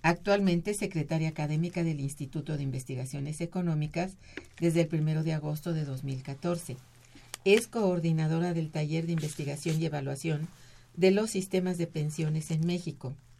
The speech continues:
líder del proyecto en México Fortaleciendo la Voz de los Trabajadores Informales en las Decisiones de Política Social en América Latina,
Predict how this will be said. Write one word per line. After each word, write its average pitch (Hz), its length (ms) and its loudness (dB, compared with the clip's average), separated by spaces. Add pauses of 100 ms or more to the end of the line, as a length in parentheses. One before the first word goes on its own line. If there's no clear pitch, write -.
(420)
líder 196 360 6
del 180 160 4
proyecto 160 540 0
en 156 100 2
México 175 540 -2 (340)
Fortaleciendo 160 920 0
la 165 160 2
Voz 165 200 0
de 175 120 0
los 156 160 -4
Trabajadores 151 680 -2
Informales 156 800 -2 (360)
en 202 220 6
las 208 200 2
Decisiones 170 640 0
de 160 80 -2
Política 151 560 -6
Social 160 500 -2 (300)
en 151 180 2
América 151 460 0
Latina, 165 560 0